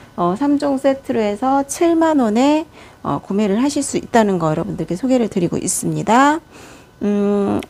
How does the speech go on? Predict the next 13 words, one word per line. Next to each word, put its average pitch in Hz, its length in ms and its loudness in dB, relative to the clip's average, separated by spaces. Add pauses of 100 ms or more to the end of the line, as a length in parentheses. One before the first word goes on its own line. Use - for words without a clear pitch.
(120)
어, - 160 -6
이쁘죠? 170 640 0
국산 254 480 0
수제 294 260 -2
화분. 202 320 0 (340)
도예 247 600 6
작가분, 226 600 0
도예 240 220 2
작가분이 226 800 0
직접 214 260 -6
만드신 180 800 2
손수제 262 640 0
화분이고요. 240 680 2